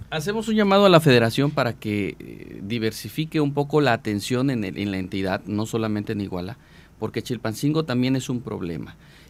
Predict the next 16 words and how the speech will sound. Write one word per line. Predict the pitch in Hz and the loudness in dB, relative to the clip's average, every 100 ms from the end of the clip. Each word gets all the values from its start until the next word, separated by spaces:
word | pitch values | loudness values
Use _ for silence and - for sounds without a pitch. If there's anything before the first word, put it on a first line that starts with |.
| - | -8
Y | 117 117 113 - | -6 -4 -6 -4
quiero | 135 156 | -2 0
decirte | 147 147 151 | 0 0 -2
que | 160 143 | 0 0
esta | 175 - | 0 -2
mañana, | 160 120 117 120 151 185 - - | -2 0 0 0 0 -2 -6 -6
por | 110 | -4
lo | 113 | -2
menos, | 127 147 156 151 - | -2 0 0 -2 -2
presentamos | 127 120 110 110 135 151 151 - | -2 -2 -4 0 0 2 -2 -2
a | 107 | -4
la | 101 98 | -4 -6
C | - 151 | -4 0
N | 160 147 | 2 2
D | 117 | 2
H | 110 - 175 | 0 -2 -4